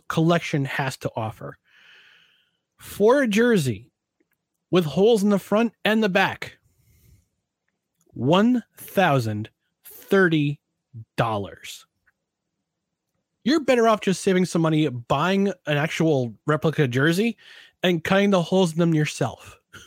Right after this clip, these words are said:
<laughs> I mean, y-, y-, this is ridiculous. I, I'm sure there's at least one guy out there who sees this and is saying,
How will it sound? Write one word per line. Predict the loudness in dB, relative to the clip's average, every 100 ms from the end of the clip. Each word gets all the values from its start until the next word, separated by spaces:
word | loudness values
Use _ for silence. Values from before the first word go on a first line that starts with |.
| _
<laughs> | -20 -20 -14
I | -6 -2
mean, | 0 0 -2 -8 -20 -18 -16
y-, | -14
y-, | -16 _ _ -20 _ -14 -6
this | -2
is | 0 2
ridiculous. | 2 2 0 0 -2
I, | -2 2
I'm | 2
sure | 2 2
there's | 2 0
at | -4
least | 0 0
one | 2 2 4
guy | 4 4
out | 2 2
there | 0 2
who | 2 0
sees | 2 2 4
this | 2 0 -6
and | -4
is | -4
saying, | -2 -2 -2